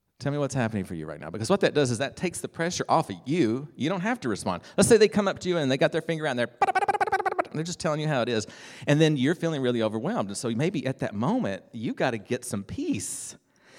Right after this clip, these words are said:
And so you might say, "Tell me what's happening for you." And then in that space, you do what? "God, may your Holy Spirit anoint me with peace right now 'cause I'm feeling really overwhelmed."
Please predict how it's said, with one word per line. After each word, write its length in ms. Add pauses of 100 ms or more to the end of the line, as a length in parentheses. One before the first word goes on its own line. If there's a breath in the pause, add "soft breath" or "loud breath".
(260 loud breath)
And 120
so 120
you 200
might 180
say, 240 (240)
"Tell 180
me 160
what's 220
happening 420
for 140
you." 380 (180)
And 120
then 100
in 220
that 240
space, 640
you 80
do 140
what? 280 (1700 loud breath)
"God, 480 (440 loud breath)
may 80
your 140
Holy 220
Spirit 420
anoint 260
me 80
with 200
peace 280
right 180
now 160
'cause 160
I'm 140
feeling 300
really 240
overwhelmed." 640